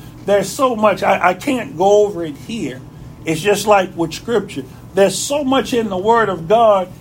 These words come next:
It's like the Sabbath day. That's why I say, if you spend time in God's Word, spend that Sabbath with God, He's gonna help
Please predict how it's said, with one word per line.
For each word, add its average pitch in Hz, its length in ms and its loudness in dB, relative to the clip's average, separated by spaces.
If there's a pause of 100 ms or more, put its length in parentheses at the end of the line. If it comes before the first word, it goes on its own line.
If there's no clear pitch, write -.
(100)
It's 180 180 -4
like 226 300 -2
the 196 80 -6
Sabbath 233 640 -4
day. 247 200 -2
That's 220 240 -6
why 226 140 -4
I - 20 -4
say, 185 280 -4 (380)
if 165 220 -4
you 185 140 -2
spend 277 560 -4
time 233 480 -2
in 185 160 -8
God's 202 420 2
Word, 190 460 0 (260)
spend 269 520 -4
that 208 200 2
Sabbath 226 560 0
with 175 340 -6
God, 196 400 2 (380)
He's 277 300 0
gonna 190 260 -10
help 269 320 -4